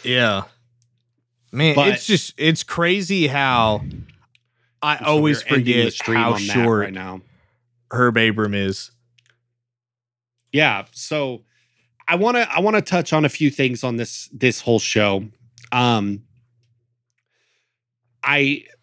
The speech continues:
Speaker 2: I'm loving, I love Doctor Death, Steve Williams. He's one of my favorite of all time.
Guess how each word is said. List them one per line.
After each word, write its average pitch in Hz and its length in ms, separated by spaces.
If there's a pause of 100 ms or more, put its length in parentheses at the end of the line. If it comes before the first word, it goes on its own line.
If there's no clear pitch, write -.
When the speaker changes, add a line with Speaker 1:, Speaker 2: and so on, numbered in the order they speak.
(140)
Speaker 2:
I'm 139 220
loving, 147 680
I 135 120
love 127 580 (560)
Doctor 123 340
Death, 110 200
Steve 113 280
Williams. 113 380
He's 107 340
one 107 120
of 98 60
my 98 100
favorite 98 340
of 90 80
all 95 160
time. 135 540